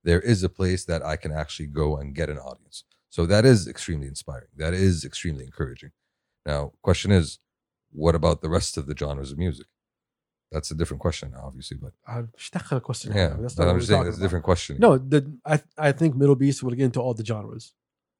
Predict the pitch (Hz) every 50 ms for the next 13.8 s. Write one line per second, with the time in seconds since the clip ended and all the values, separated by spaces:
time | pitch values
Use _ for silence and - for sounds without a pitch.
0 | _ - 127 117 - 131 127 127 123 123 120 127 127 127 123 - 123 120 117 120
1 | 120 117 120 120 127 131 131 131 131 - 120 110 117 117 117 117 113 120 120 -
2 | - 110 117 110 104 - 107 117 120 - 123 123 120 117 - _ _ _ _ _
3 | _ _ - 120 117 120 117 113 113 117 120 123 120 113 107 - 117 113 104 -
4 | - 127 131 127 120 - _ _ _ _ _ _ _ _ _ 120 120 117 - 139
5 | 131 120 123 123 120 117 117 120 113 - 131 123 110 113 110 113 113 123 117 113
6 | 117 143 147 - 156 143 131 123 131 139 147 156 180 196 226 240 - _ _ _
7 | _ _ _ _ _ _ _ _ - 117 123 131 120 - - 143 139 127 113 127
8 | 123 127 123 120 - 139 135 139 127 101 131 123 117 127 127 127 127 117 - -
9 | 135 127 117 - - 147 135 127 131 139 135 170 185 226 254 - _ _ _ _
10 | _ _ _ _ 139 143 - 190 175 196 160 156 139 190 190 - 165 151 156 147
11 | 131 123 123 123 107 101 120 120 117 113 107 104 120 123 110 104 104 - 117 110
12 | 107 120 123 120 - 135 113 _ _ - - - 135 123 - 131 - - 160 175
13 | 151 170 156 135 117 104 120 113 110 147 139 120 - - _ -